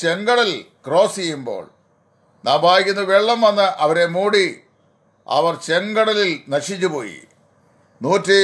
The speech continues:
മുപ്പത്തിയാറാം സംഖ്യയിൽ പറയുമ്പോൾ ഫറവോനെയും അവൻ്റെ സൈന്യത്തെയും ചെങ്കടലിൽ തള്ളിയിട്ടവനെ അവൻ നല്ലവനല്ലോ, അവൻ്റെ ദയ എന്നേക്കുമുള്ളത്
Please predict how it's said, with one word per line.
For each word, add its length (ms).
മുപ്പത്തിയാറാം 720
സംഖ്യയിൽ 300
പറയുമ്പോൾ 480
ഫറവോനെയും 720
അവൻ്റെ 300
സൈന്യത്തെയും 640
ചെങ്കടലിൽ 720
തള്ളിയിട്ടവനെ 760
അവൻ 180
നല്ലവനല്ലോ, 640
അവൻ്റെ 280
ദയ 160
എന്നേക്കുമുള്ളത് 760